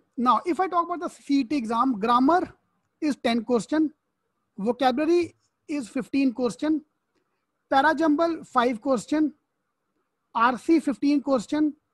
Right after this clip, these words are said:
and बाकी सारा कुछ पांच क्वेश्चन और, कितना हो गया? थर्टी फ़ाइव, फ़ोर्टी फ़ाइव हो गया, पांच क्वेश्चन others। This is your fifty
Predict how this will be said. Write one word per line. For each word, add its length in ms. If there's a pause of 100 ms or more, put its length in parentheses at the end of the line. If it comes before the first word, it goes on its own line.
(320)
and 140
बाकी 320
सारा 260
कुछ 240 (160)
पांच 260
क्वेश्चन 260
और, 220
कितना 240
हो 60
गया? 200
थर्टी 200
फ़ाइव, 360 (200)
फ़ोर्टी 180
फ़ाइव 200
हो 60
गया, 120
पांच 320
क्वेश्चन 380
others। 340 (2250)
This 200
is 100
your 100
fifty 280